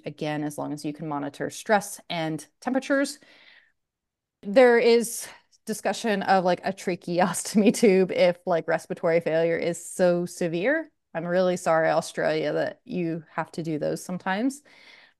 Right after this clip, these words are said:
Gener-, general anesthesia, though, really is, like, a good kind of, like, saving grace for these patients. So general anesthesia can be, uh, given to patients,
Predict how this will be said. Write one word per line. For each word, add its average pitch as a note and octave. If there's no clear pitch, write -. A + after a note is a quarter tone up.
Gener-, B3+
general C4
anesthesia, A3+
though, G3
really G3
is, F#3+
like, G3
a F3+
good F3
kind -
of, E3
like, D3
saving E3
grace D#3
for E3+
these D#3
patients. -
So F#3
general A#3+
anesthesia G#3+
can G3
be, F#3
uh, E3+
given F3
to F#3
patients, F#3